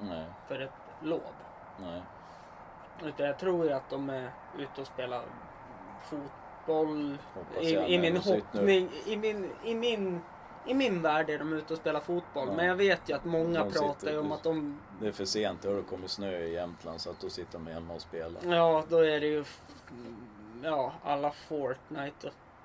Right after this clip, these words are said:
Speaker 2: Det är ju det enda de pratar om på skolan där jag jobbar, att det är nya paket i Fortnite för att få nya skins och
Speaker 1: Mm.
Speaker 2: nya vapen och det är, nej, jag orkar inte sätta mig in i den där världen.
Speaker 1: Nej.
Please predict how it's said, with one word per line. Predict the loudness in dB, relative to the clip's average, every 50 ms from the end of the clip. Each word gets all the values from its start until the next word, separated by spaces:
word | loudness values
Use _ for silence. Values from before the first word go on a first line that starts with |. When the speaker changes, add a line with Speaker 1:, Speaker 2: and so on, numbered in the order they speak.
| -20 -20 -16 -10 -6
Speaker 2:
Det | 0 4 4
är | 6 10 10 10
ju | 10
det | 10 8
enda | 6 4 0 -2 -2 -2 -2 -2 -2 -4 -6 -12 -20 -20 -20 -20 -20 -20 -20 -20 -20 -20 -20 -10 -8
de | -6 -4
pratar | 2 4 4 4 4 2 0 -2
om | -2 -2 -4
på | -6 -10 -12
skolan | -10 -6 -6 -4 -4 -2 0
där | 4
jag | 4 4 4 4 2
jobbar, | -2 -4 -6 -6 -6 -6
att | -6 -6 -6
det | -6 -4 -2
är | -2
nya | -2 -2 -2 -2 -4 -6
paket | -8 -10 -10 -8 -6 -4 -2 -2 -2 -4 -8 -12
i |
Fortnite | -14 -10 -8 -6 -4 -4 -6 -6 -8 -8 -8 -8 -8 -8
för | -8 -8 -8
att | -8
få | -6 -6
nya | -6 -6 -6 -6 -8 -10
skins | -10 -12 -8 -6 -6 -4 -4 -4 -6 -6 -8 -10 -10 -12 -12 -10 -8 -8
och | -6 -6 -6
Speaker 1:
Mm. | -6 -6
Speaker 2:
nya | -6 -6 -6 -6 -8 -8
vapen | -6 -2 0 0 0 -2 -4 -8 -14 -18 -14 -12 -10 -10 -10 -10
och | -10 -10
det | -10 -8 -8 -8 -6 -8 -8
är, | -10 -12 -12 -12 -10 -10
nej, | -8 -8 -10 -12 -14 -20 -20 -6
jag | 0 2 4 4 4 4
orkar | 2 2 -2 -6
inte | -8 -8
sätta | -8 -8 -8 -8 -6 -6
mig | -6 -6
in | -6 -6 -8 -10
i |
den | -10 -8
där | -8 -6 -6
världen. | -6 -6 -6 -4 -4 -4
Speaker 1:
Nej. | -6 -6